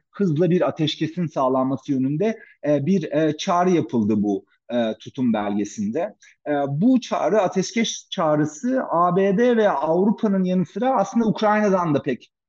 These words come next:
e, kabul görmedi. Ukrayna tarafı, e, savaşın bu koşullarda, e, böyle bir ateşkesin,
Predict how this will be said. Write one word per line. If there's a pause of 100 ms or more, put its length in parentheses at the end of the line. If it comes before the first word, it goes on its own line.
(140)
e,
kabul
görmedi.
Ukrayna
tarafı, (300)
e,
savaşın
bu
koşullarda, (140)
e, (520)
böyle
bir
ateşkesin,